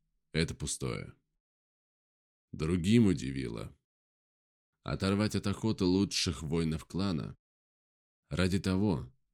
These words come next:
чтобы притащить от врат Похьелы трёх бескрылых уродцев из южных племён.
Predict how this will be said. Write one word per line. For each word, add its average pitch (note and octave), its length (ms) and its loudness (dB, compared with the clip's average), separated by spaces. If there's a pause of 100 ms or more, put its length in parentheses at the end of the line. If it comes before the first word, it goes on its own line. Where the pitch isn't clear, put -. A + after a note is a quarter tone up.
чтобы G2 300 2
притащить G2 520 0
от E2+ 220 -6
врат F2 320 -2
Похьелы C#2 600 0 (320)
трёх A2+ 320 6
бескрылых F#2 720 2
уродцев F#2+ 560 0
из E2+ 180 -2
южных D#2 400 -4
племён. D2+ 400 -4